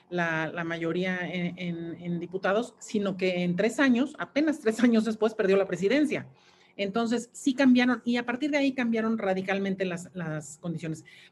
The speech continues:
¿Por qué cambió esto? No por graciosas concesiones del pri, ni, ni tan, sino más bien por una lucha bien importante de los partidos de oposición, de las oposiciones entonces, tanto las de dere-,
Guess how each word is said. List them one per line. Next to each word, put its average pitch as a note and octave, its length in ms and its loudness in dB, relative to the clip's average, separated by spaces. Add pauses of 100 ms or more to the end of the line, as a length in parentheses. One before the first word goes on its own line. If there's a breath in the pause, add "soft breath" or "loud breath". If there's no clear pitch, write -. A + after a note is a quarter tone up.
¿Por B3+ 160 0
qué E4+ 140 -6
cambió D#4 340 2
esto? B3 300 0
No A3 400 0
por B3+ 180 0
graciosas G3 640 -4
concesiones F#3+ 680 -4
del A3 140 -2
pri, A3+ 320 -2 (400 loud breath)
ni, F#3 400 -4
ni G#3+ 240 -2
tan, F#3+ 320 -2 (160)
sino A3+ 320 2
más A3 220 -2
bien A3 160 0
por G#3 80 -2
una A3+ 160 0
lucha A3 300 -4
bien G3+ 340 0
importante G3 500 -2
de F#3+ 80 -2
los E3 160 -6
partidos G3 340 -4
de G3 60 -2
oposición, F3 460 -6
de F#3 80 -2
las A#3+ 260 -2
oposiciones F#3 720 -6
entonces, F3+ 480 -6
tanto F3+ 320 -6
las F3 180 -4
de F3 120 -6
dere-, G#3 260 -4